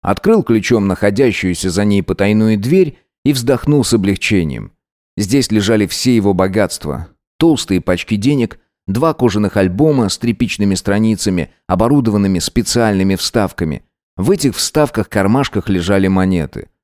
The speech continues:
В самом конце тайника отдельно стояла небольшая медная шкатулка. Борис Аронович поднял крышечку и достал небольшой золотой кругляш с изображением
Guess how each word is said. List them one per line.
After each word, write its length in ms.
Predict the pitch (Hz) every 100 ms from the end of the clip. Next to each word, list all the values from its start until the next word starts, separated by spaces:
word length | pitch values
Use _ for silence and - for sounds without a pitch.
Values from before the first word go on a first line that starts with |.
| _ _ _ _
В 60 | -
самом 300 | 139 123 107
конце 320 | 110 107 113
тайника 480 | 98 107 107 127 135
отдельно 400 | 95 113 120 95
стояла 360 | - 95 98
небольшая 680 | 98 95 95 87 - 123 117
медная 460 | 104 98 82 95 92
шкатулка. 800 | - 90 - 117 98 78 76 64 _ _ -
Борис 340 | 82 113 104
Аронович 640 | 98 113 143 117 107 - - - _
поднял 420 | 95 92 104 85
крышечку 760 | - 107 131 - 85 - 62 - _ _
и 80 | 95
достал 440 | 101 104 - 151
небольшой 540 | 120 92 98 - 185 147
золотой 400 | 104 90 143 135
кругляш 540 | 123 110 110 90 -
с 80 | 101
изображением 720 | 98 87 92 92 143 127 98